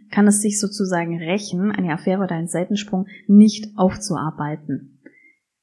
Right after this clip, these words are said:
In der Beziehung kann es jetzt zum Beispiel sein, dass dein Partner oder Partnerin versucht, immer etwas wieder gut zu machen und es dir dadurch für immer wieder recht machen möchte.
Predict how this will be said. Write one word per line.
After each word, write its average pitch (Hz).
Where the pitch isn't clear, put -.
In 262
der 294
Beziehung 285
kann 277
es 254
jetzt 233
zum 226
Beispiel 220
sein, 208
dass 220
dein 202
Partner 226
oder 202
Partnerin 208
versucht, 214
immer 220
etwas 196
wieder 190
gut 226
zu 196
machen 165
und 208
es 208
dir 214
dadurch 202
für -
immer 214
wieder 190
recht 202
machen 170
möchte. -